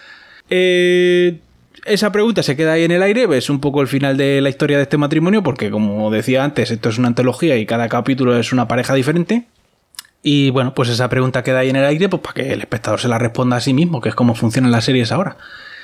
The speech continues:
Y de todas las preguntas que yo tenía al principio, pues no se resuelve casi ninguna, no me responden a casi nada, porque ¿cómo se supone que funciona la partícula esta del alma? Porque aquí todos los ejemplos que salen a lo largo de este capítulo,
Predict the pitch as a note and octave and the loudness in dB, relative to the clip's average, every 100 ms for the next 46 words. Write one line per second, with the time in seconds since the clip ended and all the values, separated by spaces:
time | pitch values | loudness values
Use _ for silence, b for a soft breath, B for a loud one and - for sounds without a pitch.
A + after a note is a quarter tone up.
0 | B B B _ F3 G#3 F3+ F3 E3 D#3+ | B B B _ -6 0 2 2 2 2
1 | D#3 F#3 G3 G3 G#3 G#3+ F#3+ D3 D3+ E3+ | 0 0 2 2 0 0 0 -2 0 2
2 | F3 F3+ F#3+ F#3 G3+ A#3 E3+ D3 D3 C#3+ | 2 2 0 0 0 0 0 2 2 2
3 | C#3 C#3 B2+ A2+ C3 C3 C3 A2+ A#2+ E3+ | 0 0 -2 0 0 0 -4 -2 -2 0
4 | F#3+ A2 A2+ B2 B2 - B2 A2+ A2 A#2 | 0 2 2 0 -2 -2 0 0 -2 -6
5 | - E3+ D#3+ G#2+ A2 A2+ A2 G#2 B B | -4 -2 -2 -2 -4 -2 -4 -4 B B
6 | B _ - G3 G3 F3+ D3 C#3+ C#3 B2+ | B _ -2 0 2 2 2 0 0 0
7 | B2 C3+ B2 B2+ B2 B2 A#2+ B2 A#2+ A#2+ | 0 0 0 0 2 0 -2 -4 -4 -2
8 | A2 A2 G#2+ G2+ - - - _ _ - | -2 -2 -4 -4 -6 -12 -18 _ _ -6
9 | A#2 B2+ E2 B2+ D#3+ D#3+ E3 E3+ E3 F3 | 0 -2 0 -2 -2 0 0 0 0 0
10 | E3 E3 D3+ E3 D#3+ C3 A2+ A2+ B2+ C#3 | 0 -2 -2 -2 0 0 0 0 2 0
11 | C3 D3 D3 F3+ F3+ F3 G3+ | -2 -2 -2 -2 0 0 0